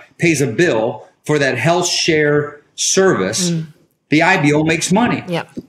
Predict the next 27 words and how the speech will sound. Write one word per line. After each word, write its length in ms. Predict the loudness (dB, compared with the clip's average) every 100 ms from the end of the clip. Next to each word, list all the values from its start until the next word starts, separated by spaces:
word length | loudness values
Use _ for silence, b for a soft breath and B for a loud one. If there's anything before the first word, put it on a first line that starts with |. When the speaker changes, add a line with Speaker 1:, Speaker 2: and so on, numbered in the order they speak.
| _
Speaker 1:
So 300 | -2 0 0 -4 -8
who's 220 | -2 0
gonna 220 | 0 0 0
say 240 | 2 2
no 160 | 0 0
to 60 |
that? 160 | 0 0
So, 260 | -2 -2 -8
so 240 | -4 -2 -2
find, 840 | -4 -4 0 0 2 2 0 -4 -8 _ _ _ _ -18 -16 -18 _ _ _
find 320 | -2 0 0
a 80 | -2
stable 560 | -2 0 0 2 -2
company, 680 | -2 0 0 2 2 0 -2 _ _ _ _ _
find 560 | -10 0 2 2 0
a 100 | -2
company 400 | -2 -2 0 0
that 140 | 0 0
has 240 | 0 -2
services 580 | 0 0 2 0 0 -2
or 140 | -2
products 460 | 0 0 0 -2 -2
that 280 | -4 -4 -14
fill 580 | -6 0 2 2 0 0
a 120 | 2
real 600 | 2 4 4 4 4 4
need 600 | 4 4 2 0 -2 -4